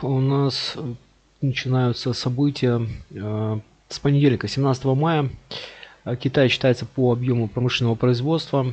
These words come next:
Э, планируется, что будет на пять процентов меньше, чем предыдущий показатель, э, ну, ожидают аналитики.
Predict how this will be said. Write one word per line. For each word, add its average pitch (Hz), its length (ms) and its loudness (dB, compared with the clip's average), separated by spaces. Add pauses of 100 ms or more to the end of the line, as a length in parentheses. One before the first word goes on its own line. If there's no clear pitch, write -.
(120)
Э, 117 280 -6
планируется, 123 480 4
что - 160 -6
будет 113 460 -2 (340)
на 120 320 0
пять 113 240 -4
процентов 110 500 -4
меньше, 110 260 -2
чем 110 140 -4
предыдущий 110 380 -2
показатель, 139 520 -2 (220)
э, 82 80 -10
ну, 113 260 -2
ожидают 110 380 0
аналитики. 110 540 -2